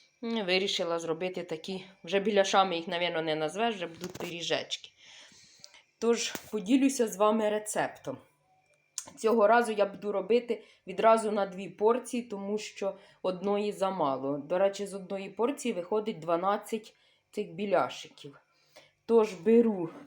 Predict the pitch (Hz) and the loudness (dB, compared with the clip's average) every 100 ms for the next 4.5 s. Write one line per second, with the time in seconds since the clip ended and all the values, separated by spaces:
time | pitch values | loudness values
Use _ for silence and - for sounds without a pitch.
0 | _ _ _ _ _ _ _ _ 160 214 | _ _ _ _ _ _ _ _ -6 -2
1 | 277 - 269 233 202 220 226 220 214 208 | 0 0 0 0 2 2 2 0 0 -2
2 | 202 175 156 160 - - 220 - 190 175 | 0 2 4 2 -4 -8 -8 -2 2 4
3 | 165 170 220 220 247 233 226 226 214 226 | 2 -2 -4 2 4 4 2 -2 -2 -2
4 | 226 233 240 233 | 0 0 2 0